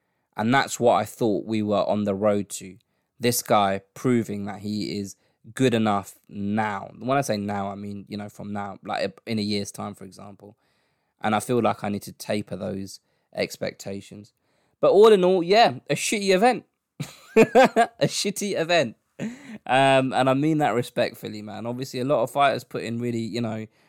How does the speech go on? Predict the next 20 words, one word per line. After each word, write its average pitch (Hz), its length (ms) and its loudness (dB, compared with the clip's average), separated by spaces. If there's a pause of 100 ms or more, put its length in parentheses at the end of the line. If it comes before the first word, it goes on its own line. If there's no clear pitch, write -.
(200)
they, 139 260 4
they, 143 240 2
they 151 200 2
won. 147 380 2
Like, 117 320 -4
a 127 40 2
lot 139 180 4
of 127 60 0
these 139 120 -2
British, 123 260 -4
how 135 300 -2
can 165 160 -8
I 147 80 -4
forget 165 320 -4
my 120 100 -4
guy, 127 300 0
Jai 131 260 0
Herbert? 135 440 0
He 139 120 -2
won. 175 320 2